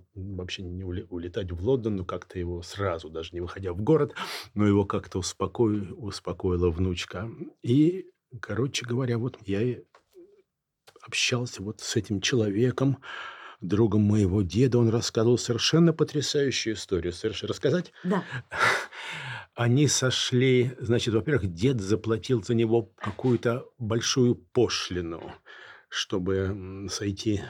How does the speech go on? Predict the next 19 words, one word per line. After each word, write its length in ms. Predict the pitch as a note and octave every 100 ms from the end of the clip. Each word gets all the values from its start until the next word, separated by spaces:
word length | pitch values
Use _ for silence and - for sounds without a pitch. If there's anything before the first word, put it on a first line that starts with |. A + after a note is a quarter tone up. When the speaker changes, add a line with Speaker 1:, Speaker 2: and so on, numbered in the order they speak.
| -
Speaker 1:
на 300 | - G#2 G2
берег, 480 | A2 G#2+ F#2 F#2 - -
э, 260 | A2+ G2+ G2
в 140 | -
Кейптауне. 720 | - A2 - B2 G#2 F2+ F2 E2 _ _ -
И 200 | B2 -
они, 520 | A2+ A#2+ D#3 D#3+ C3 -
два, 320 | A2+ G#2+ C#3+
значит, 320 | B2+ A2 G2+
с-, 120 | -
молодых, 1080 | D#3 A#2 A2+ A2 A2 A2+ G#2 C#3 C#3 - - -
голодных, 1000 | A#2 G#2 A2 A2 D3 B2 G#2 F#2+ - -
не 200 | G2+ G#2
знавших 720 | F#2 G#2+ A#2+ - A2 - -
ни 240 | A2 G#2+
слова 500 | G#2+ - A2+ A#2+ G#2+
по-английски 1040 | F#2+ G2+ G2+ G2+ A2 A2 - G#2 G#2 - -
человека, 920 | - - A2 A2+ A#2+ D#3+ D#3 G2+ F#2 - _ _ _ - - - - - - -
оказались 800 | A2+ G#2 A#2 F#2 C#3 D3 C3 -